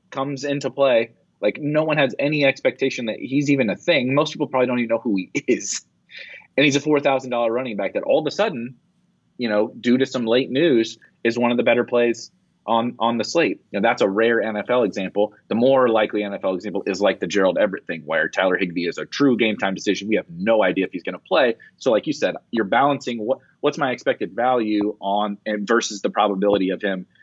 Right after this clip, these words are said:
um, you know, and what's my downside too, depending on, you know, h-, h-, how you play or what contest you're in. What's the de-, you know, if Gerald Everett is not gonna play,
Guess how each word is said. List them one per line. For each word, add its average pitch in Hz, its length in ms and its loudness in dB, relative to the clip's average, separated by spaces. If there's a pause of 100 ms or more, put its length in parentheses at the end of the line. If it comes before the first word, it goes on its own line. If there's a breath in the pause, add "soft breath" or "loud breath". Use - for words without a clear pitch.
(340 soft breath)
um, 87 680 0
you 110 100 2
know, 113 60 2
and 131 200 4
what's 120 160 0
my 98 120 -4
downside 113 600 -4
too, 101 280 2
depending 92 360 -6
on, 85 280 -8
you 101 60 -10
know, 87 120 -10
h-, - 380 -8
h-, - 140 -2
how - 140 0
you 95 140 4
play 98 200 2
or 92 80 2
what 95 180 0
contest 98 400 -2
you're 90 80 -4
in. 92 60 -2
What's 127 140 -2
the 104 60 -2
de-, 113 200 0
you 110 80 -4
know, 95 60 0
if 90 100 -6
Gerald 143 300 2
Everett 120 280 0
is 87 80 -16
not 107 240 -6
gonna 95 180 -6
play, 120 600 -4